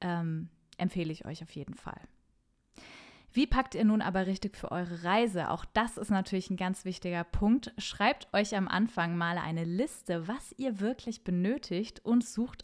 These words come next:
auch euren Koffer oder euren Backpack entsprechend dieser Liste aus. Denn häufig ist es ja auch so, dass wir dazu neigen, viel zu viel einzupacken. Und ja, oftmals schleppt man sich dann tot,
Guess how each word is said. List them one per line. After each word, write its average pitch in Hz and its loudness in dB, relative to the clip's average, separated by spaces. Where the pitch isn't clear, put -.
auch 196 2
euren 175 -2
Koffer - -2
oder 175 -2
euren 170 -2
Backpack - -6
entsprechend - -6
dieser 170 -4
Liste 175 -4
aus. - -6
Denn 180 2
häufig 226 4
ist 214 -4
es 202 -8
ja 185 4
auch 185 0
so, 180 -4
dass 185 0
wir 180 -2
dazu 175 -2
neigen, 170 4
viel 302 0
zu 262 -10
viel 220 0
einzupacken. 190 0
Und 170 -4
ja, 156 -4
oftmals 185 2
schleppt - -4
man 180 4
sich 185 -2
dann 175 0
tot, 202 4